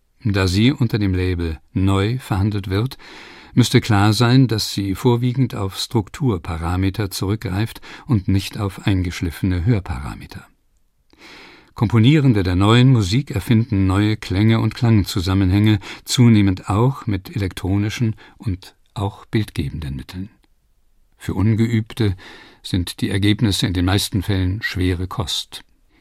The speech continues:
Hier setzt die Gelassenheit als Helferin des Humors an. Wer also musikalischen Irritationen mit Humor begegnet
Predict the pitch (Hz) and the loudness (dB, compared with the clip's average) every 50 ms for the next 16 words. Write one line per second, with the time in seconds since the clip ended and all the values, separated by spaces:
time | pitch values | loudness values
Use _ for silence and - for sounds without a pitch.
0 | _ _ _ _ _ _ _ - 107 101 104 113 120 113 95 110 107 107 - - | _ _ _ _ _ _ _ -6 -2 0 2 2 2 0 0 -4 -6 -6 -8 -10
1 | - - 104 95 95 98 95 - 107 107 104 - - - 87 65 64 71 80 87 | -8 -6 -4 -4 -4 -4 -2 0 2 2 2 2 0 0 -2 -2 -2 -2 -2 -2
2 | 92 - - - - - - - - - - _ _ - - 98 - - - - | -4 -4 -8 -14 -18 -20 -20 -20 -20 -20 -20 _ _ -10 -10 -8 -6 -8 -8 -6
3 | _ - 95 87 82 - - 92 82 80 76 67 65 - 87 87 - - - - | _ 0 0 0 0 -2 -6 -8 -6 -6 -6 -8 -8 -8 -8 -8 -8 -6 -4 -4
4 | 92 80 73 67 - - - - - - - - - _ _ _ _ _ _ _ | -2 -2 -2 -4 -6 -8 -8 -8 -10 -10 -14 -16 -20 _ _ _ _ _ _ _
5 | _ _ _ _ _ _ _ _ _ _ _ _ _ _ _ _ _ _ _ _ | _ _ _ _ _ _ _ _ _ _ _ _ _ _ _ _ _ _ _ _
6 | _ _ _ _ _ - 104 98 98 101 95 92 90 92 90 82 71 - - - | _ _ _ _ _ -4 -2 -2 -2 -2 -2 -2 -2 -2 -2 -2 -4 -6 -6 -2
7 | 101 101 90 95 92 - 117 113 117 120 127 - 120 110 110 101 104 101 - 95 | -2 0 0 0 2 4 4 4 6 4 4 4 2 2 2 2 0 0 -2 -4
8 | 95 - - - 104 110 120 117 110 101 92 95 92 - - - 90 87 107 123 | -4 -4 -2 0 2 4 4 4 4 4 2 0 -2 -4 -2 -2 0 2 2 2
9 | 135 127 101 92 82 90 95 98 - 120 113 123 - | 2 2 2 0 -2 -2 -2 0 0 0 0 0 -2